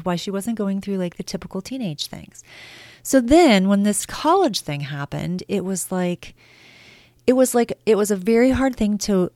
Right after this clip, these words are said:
to deal with in the beginning. But as time went on, we started to realize that she maybe wasn't meant to be on that path. And so that's what I wanna talk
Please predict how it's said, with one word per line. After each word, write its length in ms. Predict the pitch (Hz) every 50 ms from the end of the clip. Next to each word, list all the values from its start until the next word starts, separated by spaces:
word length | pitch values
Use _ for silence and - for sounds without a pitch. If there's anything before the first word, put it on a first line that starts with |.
| -
to 180 | - - 196 170 156 -
deal 260 | - 185 175 175 180
with 180 | 185 190 185 -
in 100 | 190 180
the 60 | 170
beginning. 680 | 156 156 170 156 170 165 151 156 175 208 254 277 277 254 - - - - -
But 140 | - 196 190 -
as 240 | 190 202 190 -
time 380 | - - - - 190 190 202 214
went 160 | 208 196 180
on, 380 | 170 160 160 160 170 175 196 196
we 80 | 185
started 420 | 175 - - - 180 175 175 185 170
to 140 | - - 175
realize 720 | 165 165 160 165 160 160 160 175 196 214 226 247 240 - - _ - - - - - - _ _ -
that 180 | - 185 -
she 480 | - - - - 214 220 226 240 247 233 226 -
maybe 400 | - 185 185 185 190 196 220 226
wasn't 340 | 202 214 214 214 214 220 190
meant 300 | 185 196 202 214 185 -
to 140 | - 226 180
be 200 | 190 202 220 240
on 140 | 190 160
that 240 | 131 - - - -
path. 500 | - - 156 - - - - - - - - _ _ _ _ - - - - - - - -
And 140 | - 233 226
so 80 | -
that's 220 | 294 320 330 - -
what 80 | 359
I 60 | 349 330
wanna 180 | 330 285 240
talk 280 | - - 202 190 -